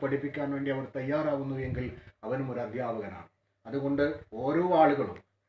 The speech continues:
നല്ലൊരു അധ്യാപകനായി തീരാൻ വേണ്ടി ശ്രമിക്കണം എന്ന് മാത്രം പറഞ്ഞുകൊണ്ട് എല്ലാവിധ ആശംസകളും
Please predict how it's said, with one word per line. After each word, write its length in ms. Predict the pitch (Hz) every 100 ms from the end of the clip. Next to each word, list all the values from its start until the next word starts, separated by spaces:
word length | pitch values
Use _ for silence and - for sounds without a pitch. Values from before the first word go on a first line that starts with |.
| _ _ _ _ _ 120
നല്ലൊരു 380 | 151 180 170 165
അധ്യാപകനായി 680 | 147 156 156 151 147 143 139 135
തീരാൻ 240 | 135 135 131
വേണ്ടി 160 | 127 127
ശ്രമിക്കണം 480 | - 127 139 156 151 160 _ _ _ _ -
എന്ന് 140 | 135 143 135
മാത്രം 240 | - 135 113
പറഞ്ഞുകൊണ്ട് 440 | 110 98 87 - - - - - - 117
എല്ലാവിധ 480 | 131 139 143 135 139 135 - 131
ആശംസകളും 540 | 139 165 165 165 143